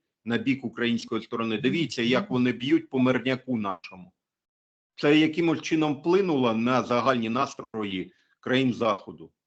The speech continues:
Вони чітко заявили, що це кривава провокація самої російської сторони. І таких прикладів безліч. Безліч. Тому прекрасно розуміють, з ким мають справу. З країною-терористом.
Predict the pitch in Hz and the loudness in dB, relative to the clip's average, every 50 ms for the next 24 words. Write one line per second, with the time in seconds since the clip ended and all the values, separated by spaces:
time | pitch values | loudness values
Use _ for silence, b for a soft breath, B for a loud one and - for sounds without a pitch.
0 | _ _ - 139 185 220 214 208 - - - - 233 220 - - 185 165 139 170 | _ _ -10 -6 -4 -4 -4 -4 -6 -12 -12 -10 -10 -10 -4 -2 -2 0 0 0
1 | 156 170 170 190 185 175 156 - - 147 139 - 147 135 - 139 143 143 143 147 | -2 0 2 4 4 4 2 0 -2 -6 -4 -4 -6 -4 0 0 2 4 4 4
2 | 135 135 127 127 135 127 131 120 - 156 147 - - 123 - - 123 123 123 117 | 6 4 2 2 2 0 0 2 2 0 0 0 -4 -6 -4 -2 -2 -2 0 -2
3 | 113 110 107 - - 120 107 - - - _ _ - - 110 113 110 110 110 117 | 0 -2 -2 -4 -4 -10 -10 -12 -12 -20 _ _ -12 -8 -6 -6 -4 -4 -4 -4
4 | 156 170 170 185 175 175 - - 170 - - 151 135 139 _ _ _ - - 127 | -6 -8 -6 -6 -8 -8 -6 -8 -8 -6 -4 -6 -6 -6 _ _ _ -4 -2 0
5 | 135 131 123 - - 107 110 107 95 - - - - _ _ _ _ _ _ _ | 0 0 -2 -4 -10 -8 -6 -8 -8 -10 -14 -20 -20 _ _ _ _ _ _ _
6 | _ _ _ _ - 104 127 131 123 127 - 90 82 82 _ _ - _ _ _ | _ _ _ _ -4 0 0 0 0 -2 -6 -14 -16 -16 _ _ -20 _ _ _
7 | _ _ _ _ _ _ _ _ _ _ _ _ _ _ _ _ _ _ _ _ | _ _ _ _ _ _ _ _ _ _ _ _ _ _ _ _ _ _ _ _
8 | _ _ _ - - 151 160 190 196 196 - 180 - - 180 185 175 - 180 170 | _ _ _ -4 -2 2 4 4 4 4 4 -2 0 4 4 4 4 4 2 -2
9 | 147 156 151 127 147 156 165 180 180 - - - - 160 160 165 151 139 139 143 | -2 -2 0 -2 -2 -2 -2 -2 -4 -4 -6 -10 -4 -4 -2 -2 0 2 2 2
10 | 147 139 135 131 131 - - - 135 120 117 107 101 85 82 82 - - - - | 2 2 0 -2 -4 -12 -12 -8 -4 -2 0 0 -2 -2 -8 -14 -18 -20 -20 -20
11 | _ _ - 135 147 165 175 165 160 147 139 139 135 143 135 135 135 123 123 127 | _ _ -4 -4 -2 -2 -2 -2 0 -2 -2 -2 -2 0 0 0 0 0 -2 -4
12 | 104 - - - - 85 - _ | -4 -6 -12 -18 -20 -20 -20 _